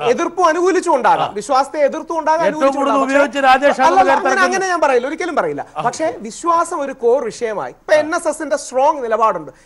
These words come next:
Speaker 2: എൻ എസ് എസ് സമദൂരം പാലിക്കുന്ന ഒരു സംഘടനയാണ്.
Speaker 1: ഓക്കെ.
Speaker 2: ഞങ്ങൾ ആരും പ്ര-, പ്രകടമായി കക്ഷി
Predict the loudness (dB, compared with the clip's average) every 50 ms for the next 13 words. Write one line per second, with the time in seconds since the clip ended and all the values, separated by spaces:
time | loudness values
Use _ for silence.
0 | -10 -8 -4 -4 -2 -4 -4 -6 -4 -4 -4 -4 -4 -4 -2 -2 -2 -2 0 0
1 | -2 -2 -2 -4 -6 -6 -6 -6 -6 -8 -6 -6 -6 -6 -6 -8 -10 _ -8 -8
2 | -8 -6 -6 -12 -14 -4 -2 -2 0 2 2 2 4 4 4 2 2 -2 -8 -10
3 | -6 -8 -6 -4 -4 -6 -4 -4 -2 -2 0 0 0 0 0 -2 -2 0 -2 -4
4 | -4 -4